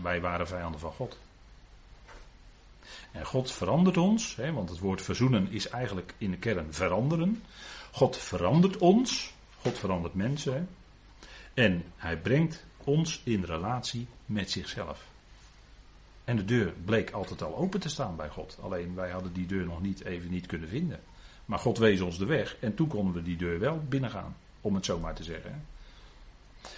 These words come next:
En vrede van God, hè, vrede te hebben met God. We hebben de toeleiding tot in deze genade waarin we staan, zegt Paulus in Romeinen vijf.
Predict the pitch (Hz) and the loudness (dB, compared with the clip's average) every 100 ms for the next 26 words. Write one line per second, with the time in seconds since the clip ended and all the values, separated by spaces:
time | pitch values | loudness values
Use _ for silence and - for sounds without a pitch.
0 | - - - - 110 87 87 113 180 226 | -18 -20 -20 0 2 4 4 8 10 10
1 | 226 202 160 - - - 175 170 135 101 | 8 8 4 -2 -4 0 2 2 -2 -4
2 | - - - - 139 151 - - 139 160 | -8 -16 -14 -8 -6 -6 -10 -2 2 4
3 | 156 135 127 123 120 120 120 101 110 117 | 2 0 0 0 0 -2 -2 -2 -2 -4
4 | - 90 82 - - - - - - 98 | -6 -8 -8 -14 -20 -18 -18 -18 0 0
5 | 92 85 87 - 185 175 165 165 160 165 | 2 -2 -4 0 4 6 6 4 4 2
6 | 160 107 - 113 92 82 90 147 185 170 | 2 0 0 0 0 2 8 8 8 6
7 | 143 135 139 139 123 98 92 85 - 143 | 2 2 2 2 2 0 0 -2 -2 0
8 | 147 139 - 131 127 120 120 113 107 104 | 0 -2 -2 -4 -2 -2 -2 -2 -2 -2
9 | 101 101 98 | -4 -6 -6